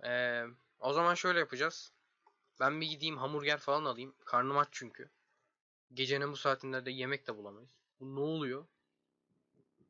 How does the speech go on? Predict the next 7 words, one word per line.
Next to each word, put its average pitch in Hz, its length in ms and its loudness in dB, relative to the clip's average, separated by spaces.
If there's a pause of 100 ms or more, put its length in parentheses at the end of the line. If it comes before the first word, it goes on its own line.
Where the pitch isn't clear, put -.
(840)
Hocam 147 280 4
sana 147 260 4
ne 160 60 4
oluyor? 160 340 6
Çarpıldın 147 500 2
mı 160 120 -8
sen? 147 220 -4